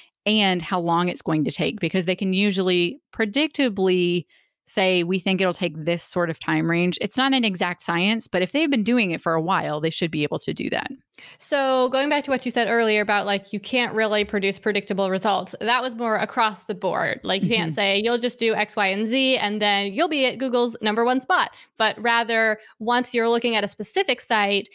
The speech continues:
Speaker 2: and you're doing keyword research for that site and you see how competitive those keywords are and other things related to that, then you'll be able to make a prediction at that point.
Speaker 1: Yes. So f-,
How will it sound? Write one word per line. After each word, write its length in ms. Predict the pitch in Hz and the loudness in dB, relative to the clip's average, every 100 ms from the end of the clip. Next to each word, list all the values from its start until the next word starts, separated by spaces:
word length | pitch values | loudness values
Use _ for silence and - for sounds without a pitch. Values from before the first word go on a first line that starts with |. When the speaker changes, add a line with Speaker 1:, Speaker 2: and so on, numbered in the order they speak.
| - | -6
Speaker 2:
and 140 | 226 | -2
you're 100 | 214 | 0
doing 500 | 208 226 220 214 214 202 | 0 0 2 0 -2 -2
keyword 280 | 302 240 226 | 0 0 2
research 320 | 240 - 208 | 0 -2 -2
for 160 | 359 | 0
that 220 | 339 240 - | 2 0 0
site 280 | 226 202 | 0 0
and 140 | 202 202 | 0 -2
you 60 | |
see 220 | 208 - 214 | -2 0 -2
how 180 | 202 | 0
competitive 480 | 208 196 220 208 208 | -4 -2 -2 0 -4
those 180 | 185 - | -4 -6
keywords 400 | - 285 247 240 | -2 0 2 2
are 300 | 240 220 208 | 2 2 2
and 320 | 202 196 185 - | 0 -4 -10 -6
other 180 | 208 202 | -4 -2
things 300 | 202 196 - | -4 -4 -2
related 300 | 196 196 190 | 0 0 -2
to 80 | 214 | 0
that, 180 | 190 | -2
then 160 | 190 196 | -2 -6
you'll 200 | 202 202 | -2 0
be 80 | 202 | 0
able 200 | 196 196 | 0 -2
to 320 | - 185 180 | -2 -2 0
make 280 | 185 214 220 | 0 -2 -2
a 40 | |
prediction 380 | - 208 190 - | -6 -6 -6 -4
at 120 | 175 | -4
that 180 | 175 185 - | -2 -2 -6
point. 200 | - - - | -20 -20 -4
Speaker 1:
Yes. 380 | 196 175 - - | 0 0 -2 -8
So 480 | - - 202 196 | -4 0 2 2
f-, 220 | 190 - | -2 -10